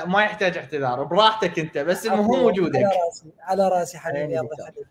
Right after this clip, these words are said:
Speaker 2: آه، اليوم ان شاء الله دكتور لطيف احنا وبقية الشباب اليوم حنحكي عن موضوع يعني هو، آه، خ-، خ-، خلينا نقول يعني انا اشوف بنفسي هذا الموضوع، انا كدكتور بشار اشوف بنفسي، يعني بديت بالبداية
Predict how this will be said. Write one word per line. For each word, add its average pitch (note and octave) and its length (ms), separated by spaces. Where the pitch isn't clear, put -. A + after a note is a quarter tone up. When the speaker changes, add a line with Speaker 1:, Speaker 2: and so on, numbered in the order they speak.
Speaker 2:
آه، F#3+ 200
اليوم A#3 280
ان C4+ 60
شاء C4 180
الله A#3+ 180
دكتور A3 260
لطيف A3 360
احنا G3+ 400
وبقية G3+ 480
الشباب F#3+ 460
اليوم G#3 240
حنحكي A#3 460
عن G3+ 280
موضوع G3 720
يعني F#3+ 320
هو، A3 240
آه، A3 580
خ-، - 200
خ-، - 200
خلينا G3 260
نقول G#3+ 160
يعني G3+ 280
انا A3+ 140
اشوف G#3 280
بنفسي G3+ 580
هذا E3+ 220
الموضوع، D#3 500
انا F3+ 100
كدكتور F3 460
بشار F#3+ 420
اشوف F3+ 260
بنفسي، F3 420
يعني F3+ 240
بديت G3 400
بالبداية F3+ 680